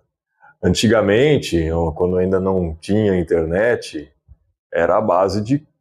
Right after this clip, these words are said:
cursos e livro, né? Mas pra esses cursos e livros chegarem até você, eles tinham que estar sendo vendidos.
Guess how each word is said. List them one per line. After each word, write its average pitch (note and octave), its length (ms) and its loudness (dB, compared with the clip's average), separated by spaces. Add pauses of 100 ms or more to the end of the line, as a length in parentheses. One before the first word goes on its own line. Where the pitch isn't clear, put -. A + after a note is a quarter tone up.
(160)
cursos B2 500 0
e F#3 40 4
livro, F2+ 420 -2 (480)
né? E2 280 -8 (300)
Mas A2+ 140 2
pra C#3+ 120 2
esses C#3 240 2
cursos C3 480 0
e G#2 40 4
livros F#2+ 360 2
chegarem G2+ 460 2
até F2+ 160 0
você, F2 280 0
eles D3+ 260 0
tinham B2 160 0
que B2 80 -8
estar C3 200 0
sendo C3+ 260 0
vendidos. D3 720 -2